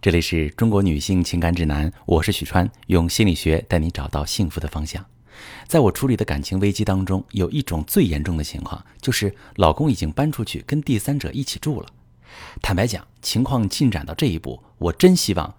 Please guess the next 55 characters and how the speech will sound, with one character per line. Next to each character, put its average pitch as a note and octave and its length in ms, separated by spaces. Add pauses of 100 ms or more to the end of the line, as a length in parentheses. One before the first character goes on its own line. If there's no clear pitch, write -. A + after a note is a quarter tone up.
女 E2+ 160
性 F#2 180
朋 D#2 200
友 B1 120 (120)
能 F2+ 120
选 D#2 160
择 D2 120
离 D#2 160
婚。 D2+ 200 (880)
当 F#3+ 200
男 C#3+ 120
人 D3+ 120
跟 D#3 120
第 D3+ 160
三 D3 200
者 - 120
同 G2+ 280
居， C3 280 (140)
事 - 160
实 A2+ 100
上 G2 220
已 D2+ 100
经 G#2+ 160
造 F#2+ 200
成 E2 240
对 E2+ 160
婚 F2+ 200
姻 F#2 120
的 E2+ 100
实 - 220
质 D3 120
性 D#2 160
伤 D#2 200
害。 - 220 (580)
你 G#2+ 140
收 A3+ 200
集 D#3 140
证 D#3+ 180
据 F#2 160
索 - 220
要 G#2+ 120
赔 - 160
偿， D2+ 360 (180)
很 - 220
大 - 180
机 - 160
会 C#2 240 (140)
能 F2+ 180
得 E2+ 100
到 E2+ 120
法 - 200
院 F2+ 140
的 D2+ 80
支 E2 160
持， - 220